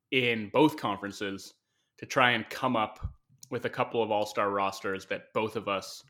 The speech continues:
feel okay about. So the way that we're gonna do this, we'll, we'll do it sort of like a draft <clears throat> where Cash and I will go back and forth making our picks, and we may not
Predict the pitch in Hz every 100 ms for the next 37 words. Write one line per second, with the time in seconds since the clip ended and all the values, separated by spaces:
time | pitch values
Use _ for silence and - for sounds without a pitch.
0 | _ _ - - 107 98 95 107 98 104
1 | 90 90 85 67 - _ _ _ _ _
2 | _ _ _ _ - - 156 143 139 -
3 | - _ _ _ _ _ _ - - 123
4 | 165 185 170 156 127 143 147 143 131 131
5 | 135 160 165 - 147 131 120 101 92 110
6 | 104 - - - _ - 156 - _ _
7 | _ _ _ _ - 127 117 107 98 -
8 | 113 - 120 104 101 123 120 110 107 110
9 | 113 104 - - _ _ _ _ _ 113
10 | 117 120 117 104 - 180 - - - -
11 | _ _ _ _ _ _ 135 127 120 117
12 | 113 - - _ _ _ _ _ 123 127
13 | 127 123 120 110